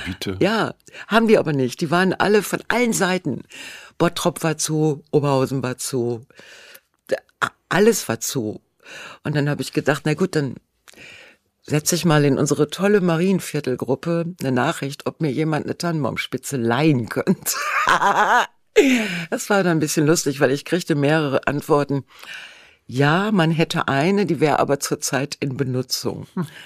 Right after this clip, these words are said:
Speaker 2: Ein schlechter Zeitpunkt, sich eine, aber ich hab eine gekriegt, eine, die nagelneu und rot, ne, was gar nicht mein Farbkonzept für Heiligabend ist. Äh, und dann hab ich gedacht, nee, eine,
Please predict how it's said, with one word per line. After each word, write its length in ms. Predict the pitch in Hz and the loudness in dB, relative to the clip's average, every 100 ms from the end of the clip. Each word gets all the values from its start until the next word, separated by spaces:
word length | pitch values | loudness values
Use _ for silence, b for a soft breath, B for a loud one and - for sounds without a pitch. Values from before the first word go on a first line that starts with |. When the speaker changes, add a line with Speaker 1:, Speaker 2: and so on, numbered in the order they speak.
| B B B | B B B
Speaker 2:
Ein 100 | 147 | 0
schlechter 420 | - 185 202 180 | 2 0 2 -2
Zeitpunkt, 520 | - 175 170 135 117 | 0 -4 -4 -4 -4
sich 180 | - 131 | -6 -8
eine, 120 | 147 - B B B B - | -8 -8 B B B B -4
aber 220 | 127 - | 0 0
ich 120 | 147 | 0
hab 160 | 175 - | -4 -2
eine 340 | 131 147 220 233 | 0 2 2 2
gekriegt, 720 | 208 - 185 214 - - - - | 2 0 0 0 0 -8 -8 -2
eine, 440 | 120 147 131 101 B B B B B B _ _ - | 2 4 4 0 B B B B B B _ _ -12
die 320 | 104 123 - _ | -6 -4 -4 _
nagelneu 800 | - 139 180 220 175 143 170 214 | 0 2 4 4 4 4 4 6
und 220 | - 143 | 4 2
rot, 560 | 143 120 156 117 - - | 2 2 2 2 -4 -12
ne, 240 | - 107 139 | -6 -6 -4
was 220 | 80 - | -4 -6
gar 160 | - 117 | -2 -2
nicht 200 | 120 - | -2 -2
mein 180 | 104 101 | -2 -4
Farbkonzept 760 | - 127 - 127 - 117 - | -6 -10 -6 -6 -4 -8 -8
für 120 | - | -10
Heiligabend 520 | 107 98 - 127 104 95 | -8 -8 -6 -6 -6 -6
ist. 280 | 170 185 B B B B B B - | -4 -4 B B B B B B -6
Äh, 120 | 147 | -2
und 160 | 143 139 | 0 0
dann 120 | 143 | -2
hab 100 | 143 | -4
ich 100 | 120 | -6
gedacht, 300 | - 127 - | -6 -8 -6
nee, 140 | 117 - | -6 -4
eine, 540 | 110 113 147 156 160 | -4 -4 -4 -4 -8